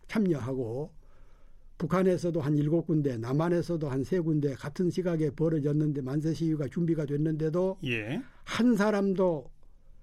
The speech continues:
Speaker 1: 일본 헌병대나 경찰서에다가 밀고를 하지 않았다는 사실입니다.
Speaker 2: 그렇죠. 어... 오래전부터 준비는 해왔는데,
Speaker 1: 그렇죠. 몇 달
Speaker 2: 철-,
Speaker 1: 전부터
Speaker 2: 철통
Speaker 1: 준비
Speaker 2: 같은 보안 속에서.
Speaker 1: 그렇죠.
Speaker 2: 네, 네.
Speaker 1: 그리고 심지어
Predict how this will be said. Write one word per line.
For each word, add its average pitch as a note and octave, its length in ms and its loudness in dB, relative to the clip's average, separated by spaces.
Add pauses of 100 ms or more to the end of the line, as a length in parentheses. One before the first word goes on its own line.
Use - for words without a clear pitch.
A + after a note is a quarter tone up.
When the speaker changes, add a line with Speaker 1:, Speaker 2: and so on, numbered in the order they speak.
(200)
Speaker 1:
일본 F3+ 640 0
헌병대나 D#3+ 640 2
경찰서에다가 D3+ 1080 0
밀고를 E3 460 2
하지 D3 180 -8
않았다는 C#3+ 420 0
사실입니다. A#2 360 -8
Speaker 2:
그렇죠. D3+ 580 0 (140)
어... G#2 960 -8 (680)
오래전부터 B3+ 480 6
준비는 F#3 480 4
해왔는데, C3+ 920 0
Speaker 1:
그렇죠. G3 340 2
몇 C#3 120 -2
달 F#3+ 180 4
Speaker 2:
철-, F#3+ 80 4
Speaker 1:
전부터 F3 280 -2
Speaker 2:
철통 C4+ 280 4
Speaker 1:
준비 B3 100 8
Speaker 2:
같은 G3 300 4
보안 D#3 300 4
속에서. C3 640 -2 (280)
Speaker 1:
그렇죠. D3+ 280 0
Speaker 2:
네, G#2+ 460 -4
네. G2+ 360 -12 (520)
Speaker 1:
그리고 G#3 280 4
심지어 F#3 440 0